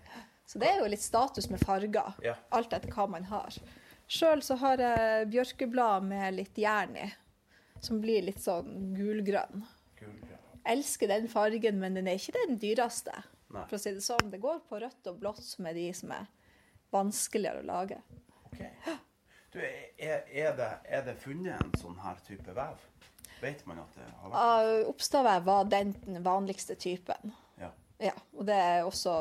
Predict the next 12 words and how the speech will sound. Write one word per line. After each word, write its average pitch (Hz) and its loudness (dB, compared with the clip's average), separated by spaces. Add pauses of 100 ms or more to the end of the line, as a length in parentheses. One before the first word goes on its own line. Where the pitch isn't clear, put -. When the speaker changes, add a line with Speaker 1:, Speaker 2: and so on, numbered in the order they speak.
(100)
Speaker 1:
tidligere 190 0
enn 185 -10
tolvhundretallet. 180 -6 (920)
Og 220 4 (340)
det 269 2
som 247 2
er 226 4
litt, 277 -4 (200)
eh, 240 6
slitsomt 320 0
med 175 -2
den, 160 0